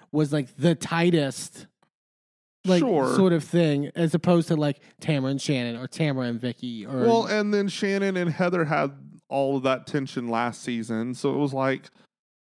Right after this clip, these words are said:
Speaker 2: okay, so, like, what is going on here? Like, what are, what are you, why are you feeling replaced? I don't get it.
Speaker 1: Yeah. Um, and Shannon's in her confessional basically thinking that, like, Heather views this as, like, a competition or something. Like, it's like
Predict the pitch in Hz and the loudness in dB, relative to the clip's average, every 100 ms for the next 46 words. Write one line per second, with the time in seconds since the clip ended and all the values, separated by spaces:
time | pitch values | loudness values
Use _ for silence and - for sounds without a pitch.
0 | - 180 190 170 160 160 185 170 160 156 | -4 0 2 2 2 0 2 2 4 0
1 | - 180 180 165 151 151 151 143 151 147 | 2 2 2 0 -2 -2 -2 0 0 0
2 | 143 127 127 131 131 131 151 170 147 147 | 0 0 -2 0 -2 0 0 0 -2 -2
3 | 151 160 151 147 - - _ 135 147 151 | -2 -2 -4 -8 -10 -14 _ -2 0 0
4 | 147 143 - 147 135 127 123 123 - - | -2 -6 -6 -4 -2 -4 -4 -6 -6 -2
5 | 127 123 104 131 147 - - 151 120 - | -2 -2 -6 -6 -6 -6 -4 -2 -2 -6
6 | - - - 190 185 180 185 180 175 - | -18 -20 -2 4 4 4 2 0 -4 0
7 | 208 196 190 165 - - 170 165 156 151 | 2 4 4 0 -6 -4 2 4 2 0
8 | 143 139 147 131 131 135 127 135 127 131 | -2 -2 -2 -2 -4 -4 -4 -4 -4 -4
9 | 131 135 - 156 180 175 160 175 156 143 | -4 -8 -6 -2 0 2 2 0 0 -4
10 | 127 123 123 - 143 127 - 143 - 135 | -4 -6 -8 -4 -4 -4 -4 -4 -2 -4
11 | 117 - - - - 90 165 143 151 - | -4 -8 -12 -10 -10 -6 -4 -2 -6 -4
12 | 147 135 | -4 -4